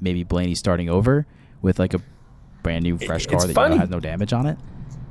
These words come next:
Speaker 2: I'm the same way. I'm, I'm sketchier about a repair. I just bring another one out. So let's talk about the rules. Um, if you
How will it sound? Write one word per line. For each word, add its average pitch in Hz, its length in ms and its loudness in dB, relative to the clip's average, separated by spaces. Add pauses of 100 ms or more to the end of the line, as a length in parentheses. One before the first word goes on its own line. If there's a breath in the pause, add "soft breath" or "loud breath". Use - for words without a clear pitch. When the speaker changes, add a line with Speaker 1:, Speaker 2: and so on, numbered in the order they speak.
(360)
Speaker 2:
I'm 175 180 4
the 233 60 6
same 190 220 4
way. 202 300 2 (140)
I'm, 143 180 2
I'm 160 100 4
sketchier 160 400 2
about 139 180 6
a 123 40 4
repair. 127 480 2 (120)
I 131 120 0
just 135 180 2
bring 131 180 4
another 123 280 6
one 92 140 2
out. 85 120 0
So 175 100 4
let's 185 200 6
talk 165 160 2
about 151 120 6
the 113 80 2
rules. 110 440 2 (380 loud breath)
Um, 113 320 4
if 127 220 2
you 110 540 6